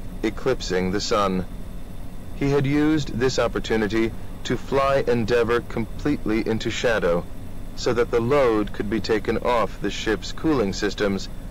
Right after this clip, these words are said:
and some overdue maintenance could be carried out. Rama's protective cone of darkness might disappear at any moment, and he intended to make as much use of it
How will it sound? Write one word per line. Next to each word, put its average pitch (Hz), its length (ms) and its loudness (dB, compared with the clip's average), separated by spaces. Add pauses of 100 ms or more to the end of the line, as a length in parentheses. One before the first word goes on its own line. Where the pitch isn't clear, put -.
(260)
and 110 240 2
some 113 340 0
overdue 117 480 2
maintenance 98 600 0
could 98 200 -2
be 104 120 -2
carried 98 380 2
out. 85 320 0 (1400)
Rama's 123 600 2
protective 123 760 -2
cone 127 400 2
of 113 120 2
darkness 113 600 0 (320)
might 120 400 0
disappear 131 720 2
at - 100 2
any 113 220 2
moment, 104 460 2 (440)
and 120 160 2
he 127 180 2
intended 135 580 2
to 127 100 0
make 120 280 2
as 113 160 2
much 110 300 0
use 143 300 2
of 92 160 2
it 98 180 0